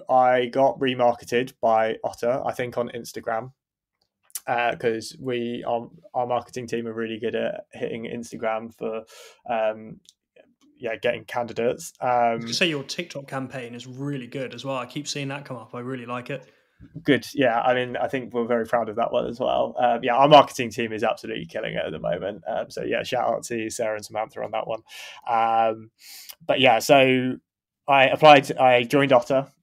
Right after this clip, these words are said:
Speaker 1: was really impressed with, um, the user interface, and I'll come back to kind of, like, what Otter is in a second. And I applied for, I think, f-, five roles, really quick and easy. And I got three interviews straight away.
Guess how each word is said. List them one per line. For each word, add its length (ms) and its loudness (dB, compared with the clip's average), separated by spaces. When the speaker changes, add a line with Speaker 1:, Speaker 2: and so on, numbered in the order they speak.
Speaker 1:
was 240 -8
really 220 8
impressed 440 4
with, 560 -2
um, 540 -4
the 640 -6
user 240 -4
interface, 340 6
and 100 -2
I'll 60 2
come 180 2
back 160 2
to 100 -6
kind 180 -6
of, 80 -8
like, 160 -2
what 240 -4
Otter 220 -6
is 140 -8
in 60 -10
a 40 -14
second. 400 -4
And 460 2
I 140 6
applied 360 6
for, 220 0
I 120 0
think, 240 -6
f-, 100 -20
five 340 2
roles, 440 4
really 240 8
quick 160 -2
and 100 -4
easy. 320 -8
And 220 2
I 80 4
got 200 0
three 200 0
interviews 360 -6
straight 240 -2
away. 240 0